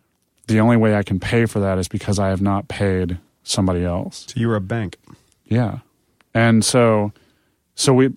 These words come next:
Speaker 1: I, there's a point where I basically stalled as much as I, but my fear at the time was, like, if I stop long enough to accrue the money to pay the people that I owe, then we will have killed the momentum of the label. And then I'm,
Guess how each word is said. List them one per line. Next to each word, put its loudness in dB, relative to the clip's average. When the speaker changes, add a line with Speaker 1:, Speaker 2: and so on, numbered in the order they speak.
Speaker 1:
I, 2
there's 0
a -2
point 2
where 4
I 2
basically 0
stalled 2
as 0
much 0
as 2
I, 0
but 0
my 2
fear 2
at 0
the -10
time 2
was, 2
like, -2
if -8
I 2
stop -2
long 4
enough 2
to 0
accrue 2
the 2
money 4
to 0
pay -2
the 2
people -2
that 0
I 0
owe, -2
then 4
we 6
will 4
have -4
killed 2
the 0
momentum 0
of 0
the -2
label. 0
And 0
then 2
I'm, 0